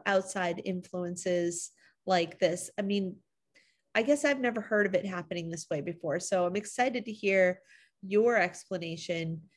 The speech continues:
and how this is working for this particular trial.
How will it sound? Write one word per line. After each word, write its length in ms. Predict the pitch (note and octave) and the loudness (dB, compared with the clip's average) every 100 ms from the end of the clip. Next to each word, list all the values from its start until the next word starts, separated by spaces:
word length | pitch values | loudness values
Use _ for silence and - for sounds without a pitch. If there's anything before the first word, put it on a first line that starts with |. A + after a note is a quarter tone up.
| _ _ - | _ _ -2
and 500 | F#3 F3 E3+ E3 D#3+ _ _ | 0 2 0 -4 -10 _ _
how 340 | G#3 - A#3 A#3 | -12 -6 -4 -2
this 220 | G#3+ G#3 | -2 -2
is 120 | G3 | -2
working 680 | F#3+ F#3+ F#3 G3 F3+ F3 F3 _ _ _ - | 0 0 2 -2 -2 -4 -8 _ _ _ -4
for 120 | G#3 | 0
this 180 | F#3 F#3 | 0 -4
particular 520 | - G3 F#3 F3 E3 | -6 -6 0 2 2
trial. 640 | - G#3 G3+ F3 E3 F#3 | 2 2 4 2 -2 -6